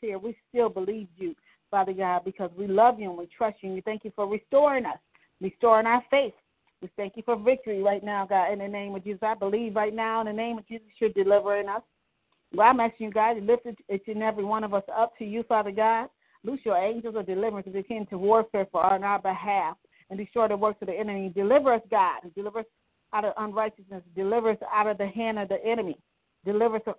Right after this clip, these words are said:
out of oppression. Deliver us according to your word. Deliver our soul from lying lips and a deceitful tongue. Deliver us from enemies that hide. Deliver us. We command deliverance in our life. Deliver us from all our fears.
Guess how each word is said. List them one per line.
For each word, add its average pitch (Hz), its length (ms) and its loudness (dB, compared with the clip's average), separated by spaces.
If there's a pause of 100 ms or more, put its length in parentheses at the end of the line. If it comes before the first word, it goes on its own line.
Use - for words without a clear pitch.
out 214 200 4
of 196 140 2
oppression. 220 460 -4 (680)
Deliver 226 280 2
us 220 120 -2
according 220 480 -2
to 254 80 -10
your 233 160 0
word. 196 460 2 (460)
Deliver 226 340 2
our 208 200 2 (120)
soul 233 240 4
from 220 180 -10
lying 226 380 -4
lips 233 260 -4 (560)
and 202 140 -8
a 220 60 -2
deceitful 233 800 -2
tongue. 196 400 2 (360)
Deliver 233 300 4
us 240 80 -4
from 240 160 -4
enemies 269 380 0 (340)
that 196 140 2
hide. 185 460 0 (1300)
Deliver 214 420 2
us. 156 120 -6
We 208 100 -8
command 208 380 -6
deliverance 208 420 -4
in 196 120 -6
our 185 120 -4
life. 175 280 0 (400)
Deliver 220 360 0
us 208 120 -4
from 208 160 -6
all 202 160 4
our 190 160 0 (100)
fears. 185 380 -4